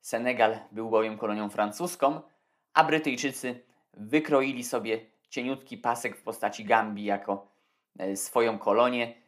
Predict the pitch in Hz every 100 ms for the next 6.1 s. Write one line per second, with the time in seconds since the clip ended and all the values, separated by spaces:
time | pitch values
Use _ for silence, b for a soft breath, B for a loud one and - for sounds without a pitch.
0 | _ 110 113 120 135 131 127 123 - 120
1 | 117 - 107 127 151 95 - 104 107 117
2 | 117 117 104 b b b - 104 - 117
3 | 117 113 110 120 127 113 107 101 101 101
4 | - 98 98 b b _ - 76 98 98
5 | - 104 113 123 117 107 107 98 90 92
6 | -